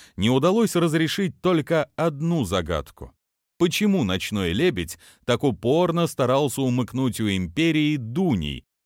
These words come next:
И зачем Империи понадобился этот металл?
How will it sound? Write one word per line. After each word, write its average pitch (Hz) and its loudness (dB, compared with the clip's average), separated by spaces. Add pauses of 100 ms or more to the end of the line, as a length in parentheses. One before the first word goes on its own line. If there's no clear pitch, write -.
(160)
И 101 -4
зачем 170 0
Империи 135 0
понадобился 87 -2
этот 87 -4
металл? 82 -8